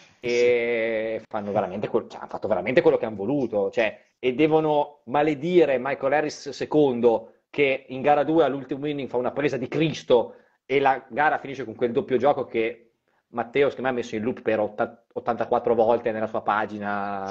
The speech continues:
Speaker 2: anche prima di andare a dormire, probabilmente.
Speaker 1: <laughs>
Speaker 2: Eh, non lo so, è una,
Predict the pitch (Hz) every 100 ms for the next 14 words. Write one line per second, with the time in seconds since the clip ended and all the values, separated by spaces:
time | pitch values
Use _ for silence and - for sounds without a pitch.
0 | 98 107 104 113 104 107 104 110 104 98
1 | 110 104 101 123 127 127 - 170 185 202
2 | - 233 240 - _ 95 123 127 131 127
3 | 127 127 123 - - _ _ 120 120 123
4 | 131 113 101 110 123 -